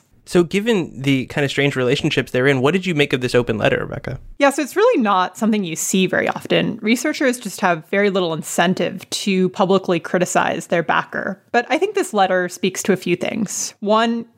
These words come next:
Speaker 2: you know, Mark Zuckerberg has become so widely disliked at this point due to Facebook's many sins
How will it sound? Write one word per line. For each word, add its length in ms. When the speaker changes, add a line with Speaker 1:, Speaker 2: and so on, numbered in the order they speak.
Speaker 2:
you 60
know, 80
Mark 240
Zuckerberg 580
has 160
become 580
so 160
widely 560
disliked 560
at 80
this 160
point 480
due 220
to 340
Facebook's 460
many 240
sins 640